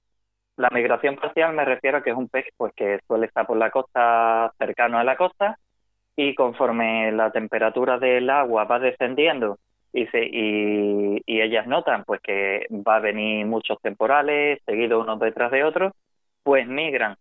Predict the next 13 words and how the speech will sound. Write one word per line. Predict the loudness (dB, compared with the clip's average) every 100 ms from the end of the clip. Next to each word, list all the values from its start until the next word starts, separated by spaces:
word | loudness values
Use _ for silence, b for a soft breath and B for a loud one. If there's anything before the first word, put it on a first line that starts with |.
| _ _ _ _
cierto | 0 0 0 -2
tiempo | 0 -2 -2 0 2 0 0
a | 0
alta | 0 0
mar, | 2 2 2
a | 2
unos | 0 -2 -4
treinta, | -2 -2 -2 -4
cuarenta, | -2 0 0 -4 -8
cincuenta | -8 -4 -2 -2
metros | -2 0 0
de | 0
profundidad, | -2 -2 2 2 2